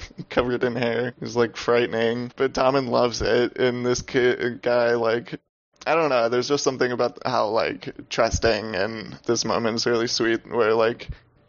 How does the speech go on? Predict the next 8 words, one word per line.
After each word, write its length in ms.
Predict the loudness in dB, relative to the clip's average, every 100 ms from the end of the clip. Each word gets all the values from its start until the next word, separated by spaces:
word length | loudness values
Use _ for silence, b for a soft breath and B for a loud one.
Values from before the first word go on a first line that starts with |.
| -8
Shagga 720 | -2 0 2 0 2 0 -2
is, 100 | -6 -12 -6
has 260 | 0 0 0
been 380 | 0 0 -2 -2
a 80 | 0
very 340 | 2 0 -2 -8 _
gruff, 420 | 0 2 2 0
like, 560 | 2 2 0 -4 -8